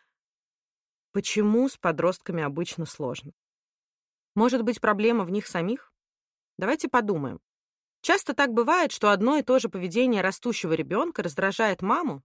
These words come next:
а папу нет. Или бабушку нервирует, а вы, родители, на это спокойно смотрите.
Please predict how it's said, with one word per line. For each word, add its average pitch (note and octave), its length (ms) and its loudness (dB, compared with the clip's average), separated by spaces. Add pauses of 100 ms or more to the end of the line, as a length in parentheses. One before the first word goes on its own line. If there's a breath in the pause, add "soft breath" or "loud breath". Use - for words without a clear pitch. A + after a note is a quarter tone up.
(140)
а F#3+ 140 -6
папу - 300 -2
нет. C#3+ 340 -10 (760)
Или D#4+ 180 6
бабушку F#3+ 500 4
нервирует, E3+ 640 -2
а F3+ 140 -2
вы, B3 140 2
родители, C#4+ 520 0
на F3 140 2
это F#3+ 140 -4
спокойно F#3+ 640 0
смотрите. D3+ 640 -8